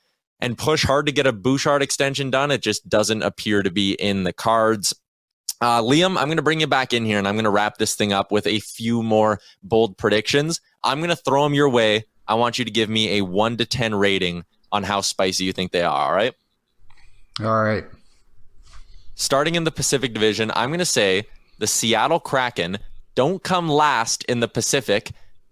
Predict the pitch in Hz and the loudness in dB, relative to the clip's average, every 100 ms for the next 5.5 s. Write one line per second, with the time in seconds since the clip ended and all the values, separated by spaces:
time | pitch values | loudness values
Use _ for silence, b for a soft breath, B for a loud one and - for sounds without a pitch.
0 | - 147 139 104 107 147 _ _ _ - | -6 -2 0 -2 -2 -6 _ _ _ 0
1 | 143 - 170 - 156 160 135 123 95 - | 0 0 -2 0 0 0 2 0 0 -8
2 | - 139 160 143 170 196 214 143 113 113 | -4 -2 0 0 2 2 0 -4 -2 0
3 | 123 107 101 113 139 - 143 - 131 123 | 2 0 0 -2 -2 -2 -6 -4 -4 -4
4 | - - 123 101 101 104 107 - 107 98 | -6 -6 -4 -4 -2 0 0 0 -6 -2
5 | 104 92 - - - | 0 0 -4 -8 -12